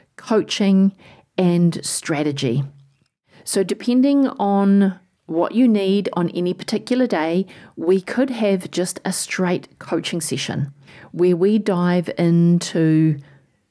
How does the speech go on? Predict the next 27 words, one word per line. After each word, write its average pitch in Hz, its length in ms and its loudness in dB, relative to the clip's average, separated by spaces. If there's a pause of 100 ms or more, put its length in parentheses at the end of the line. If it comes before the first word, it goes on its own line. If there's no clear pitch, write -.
(200)
your 175 320 0
thoughts 175 720 -2 (340)
and 160 120 -2
explore 156 840 -2 (220)
what's - 460 -4
going 156 320 -2
on. 139 360 0 (800)
Or 233 280 2
they 220 180 -2
could 262 180 -4
be 320 120 0
strategy 214 520 -2
sessions - 580 -4
where 196 340 2
we 190 220 2
need 185 480 4
to 175 560 2 (440)
look 185 380 -2 (100)
at - 160 -4
what's 170 360 -2
going 170 360 2
on, 151 460 0 (260)
identify 170 1120 0
the 151 220 -2
hurdles, 151 760 0 (100)
and 160 280 2
then 175 460 2